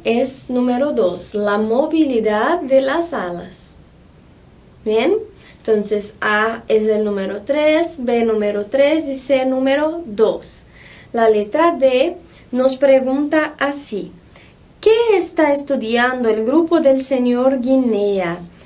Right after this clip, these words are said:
Entonces es el número uno, las propiedades de la seda de la araña. La letra E, ¿cuál es la propiedad más interesante del producto que estudia el profesor Guinea?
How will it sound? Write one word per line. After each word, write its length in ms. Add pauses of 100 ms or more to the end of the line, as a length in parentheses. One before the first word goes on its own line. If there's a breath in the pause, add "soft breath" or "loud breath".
(120 loud breath)
Entonces 720
es 200
el 140
número 400
uno, 500
las 420
propiedades 1120
de 120
la 220
seda 720
de 160
la 220
araña. 480 (1800 soft breath)
La 200
letra 520
E, 200 (480)
¿cuál 340
es 240
la 240
propiedad 840
más 560
interesante 880
del 200
producto 640
que 180
estudia 520
el 100
profesor 640
Guinea? 580